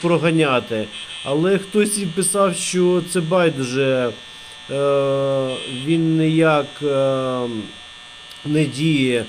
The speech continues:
на, е, хто приходить там, Чіка чи Бонні. Капець! Капець, Бонні, будь ласка, піди десь погуляй, бо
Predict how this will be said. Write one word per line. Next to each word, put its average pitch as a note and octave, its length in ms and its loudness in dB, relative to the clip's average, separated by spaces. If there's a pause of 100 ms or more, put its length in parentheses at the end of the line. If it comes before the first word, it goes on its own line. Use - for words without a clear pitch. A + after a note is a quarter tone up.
(320)
на, B2 920 -2
е, A2+ 280 -4 (680)
хто C#3+ 180 -4
приходить A#2 640 -4
там, G#2+ 140 -6 (480)
Чіка D#3 320 -8 (140)
чи A#2+ 80 -8
Бонні. A#2 540 -6 (800)
Капець! E3 880 0 (880)
Капець, E3+ 600 2
Бонні, F3+ 440 2
будь D#3 280 0
ласка, E3+ 720 2 (200)
піди F3 520 -2 (100)
десь D#3+ 240 2
погуляй, F3 560 2
бо D#3+ 520 4